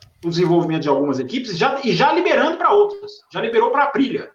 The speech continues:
eu acredito. A K T M, até pra minha surpresa, não gostou. Falou que não vai usar essa, não quer usar essa ficha, que seria pra K T M e pra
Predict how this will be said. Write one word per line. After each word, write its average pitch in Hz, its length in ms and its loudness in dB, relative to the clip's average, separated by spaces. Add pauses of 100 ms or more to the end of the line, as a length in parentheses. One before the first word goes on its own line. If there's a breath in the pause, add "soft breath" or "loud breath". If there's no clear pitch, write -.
(300)
eu 160 60 -8
acredito. 151 340 -6
A 147 40 -4
K - 140 0
T 214 120 0
M, 247 260 0
até 196 160 -2
pra 196 140 -4
minha 160 140 -4
surpresa, 214 500 -2
não 269 120 -4
gostou. 262 360 -2
Falou 165 240 -8
que 165 60 -16
não 156 120 -10
vai 160 240 0
usar - 400 -2 (200 loud breath)
essa, 139 240 -8
não 165 120 -2
quer 196 160 2
usar 175 220 0
essa 175 240 -4
ficha, 160 340 -10
que - 280 -16
seria 180 320 -2
pra 185 160 -2
K 180 100 -6
T 175 100 -4
M 196 280 -4
e 196 40 -8
pra 190 360 -2